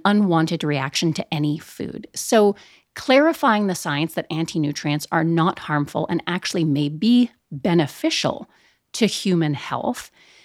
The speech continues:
um, know that if something doesn't work for that person, it doesn't work for that person. But it is also really important to know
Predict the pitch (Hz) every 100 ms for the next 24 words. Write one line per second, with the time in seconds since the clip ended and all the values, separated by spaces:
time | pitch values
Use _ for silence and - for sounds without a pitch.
0 | _ - 208 208 - 214 214 214 208 190
1 | - 185 233 226 269 220 185 165 - 180
2 | 180 - - 170 151 151 - 277 - 349
3 | 392 208 - 165 175 - 156 151 - -
4 | - 147 151 156 143 - _ - - 135
5 | - 143 - - - _ _ - 208 208
6 | 208 202 - 226 - 233 214 170 180 180
7 | 170 - - 170 160 _ - 170 - -
8 | - 165 151 151 143 208